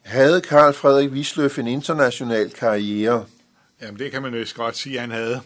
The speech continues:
Speaker 2: For vi har, vi har jo også i vores studietid hørt ham i Danmark nogle gange som gæsteforelæser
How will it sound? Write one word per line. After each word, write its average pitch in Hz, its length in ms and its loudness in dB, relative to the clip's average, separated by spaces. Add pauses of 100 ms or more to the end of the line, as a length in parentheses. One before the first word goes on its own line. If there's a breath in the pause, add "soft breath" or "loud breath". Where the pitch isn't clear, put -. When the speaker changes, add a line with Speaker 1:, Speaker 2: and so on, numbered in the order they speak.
(440 loud breath)
Speaker 2:
For 113 380 -6
vi 123 140 -6
har, 120 300 -4
vi 139 100 -8
har 123 180 -4
jo 113 100 -4
også 113 280 -4
i - 20 -6
vores 117 260 -4
studietid 131 640 -10
hørt 120 220 -6
ham 120 160 -8
i 113 60 -12
Danmark 117 500 -8
nogle 123 140 -12
gange 123 420 -8
som 120 180 -14
gæsteforelæser 123 960 -8